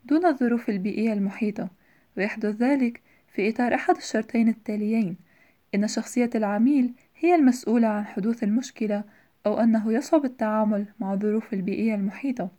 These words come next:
المستوى الرابع، إحداث تعديل نسبي أو كلي في الظروف البيئية المحيطة دون التعامل مع شخصية الفرد، ويحدث ذلك في إطار الشرطين التاليين:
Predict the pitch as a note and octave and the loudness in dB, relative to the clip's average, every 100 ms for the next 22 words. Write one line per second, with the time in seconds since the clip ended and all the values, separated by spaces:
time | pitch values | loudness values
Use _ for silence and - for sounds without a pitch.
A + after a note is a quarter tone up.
0 | _ _ _ _ - G3 G3 - A3 G#3+ | _ _ _ _ -8 -4 -4 -4 -2 0
1 | A3+ C4+ A#3 F#3+ - _ _ _ _ _ | 2 0 0 -4 -10 _ _ _ _ _
2 | G#3+ G3+ G#3+ A3 - G3+ G3 A3+ A#3 A#3 | -14 -2 0 0 -2 -2 2 4 2 0
3 | B3 G3 A3 - E4+ F4 - A#3 G#3+ A3+ | 0 0 -2 2 4 4 4 -2 0 2
4 | A#3 A#3 G3+ F#3+ - C4 C#4+ A#3+ A#3 A#3 | 0 0 -2 0 0 0 2 2 2 -2
5 | A3 G#3 - _ _ _ - B3+ F4 E4+ | 0 -6 -8 _ _ _ -2 2 2 2
6 | A#3+ A#3 A3+ G#3+ G3+ G3+ A3 - A#3 A3+ | 2 2 4 2 0 -2 -10 -8 -4 -4
7 | G#3 - A#3 F#3+ - _ _ _ _ _ | -4 -4 -2 -4 -6 _ _ _ _ _
8 | G3+ B3 - B3 B3+ B3+ A#3 A#3 _ _ | -2 -2 0 0 2 2 2 0 _ _
9 | _ _ G3+ G#3+ A3+ A#3 A#3+ - G#3 A#3+ | _ _ -2 0 0 0 -2 -6 -4 2
10 | A#3 A#3 - A3+ A#3+ C4+ F#3+ | 2 2 0 0 2 2 2